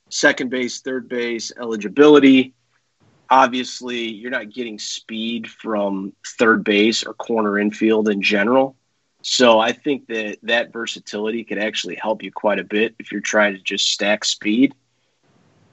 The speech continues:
Uh, expected batting average the last three years, two twenty-nine, two thirty-one, two forty-nine.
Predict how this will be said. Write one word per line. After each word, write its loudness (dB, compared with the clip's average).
Uh, 6
expected -12
batting -4
average -8
the -18
last -8
three -4
years, -2
two -10
twenty-nine, -2
two -6
thirty-one, 0
two -4
forty-nine. 4